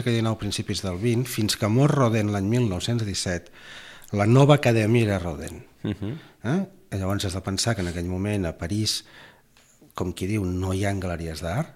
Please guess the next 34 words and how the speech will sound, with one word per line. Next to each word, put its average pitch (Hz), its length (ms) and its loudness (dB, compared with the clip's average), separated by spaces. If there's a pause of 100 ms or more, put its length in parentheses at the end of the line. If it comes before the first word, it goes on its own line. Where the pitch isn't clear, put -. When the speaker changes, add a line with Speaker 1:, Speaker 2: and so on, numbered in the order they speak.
Speaker 1:
Si - 260 -4
tu - 160 2
vols 95 200 -4
exposar, 90 460 -6
has 117 60 -4
de 123 60 -4
passar 92 260 -8
pel 80 240 -8
tubo. 120 320 -2
Passar 78 220 -10
pel 82 180 -8
tubo 85 220 -6
vol 92 180 -2
dir 98 220 -4 (300)
passar - 240 -8
els - 100 -8
concursos 101 840 -8
dels 90 440 -10
salons 123 720 -2
oficials. 87 760 -8 (480)
Si - 240 2
no 143 100 8
segueixes 117 380 2
aquest 98 200 -2
llenguatge 92 380 -2
d'alguna 104 260 0
manera, 110 300 0
per 101 140 -4
allà 85 120 -2
no 82 160 -6
passes. 85 420 -8
Això 127 220 0
implicava 127 540 2
una 123 320 4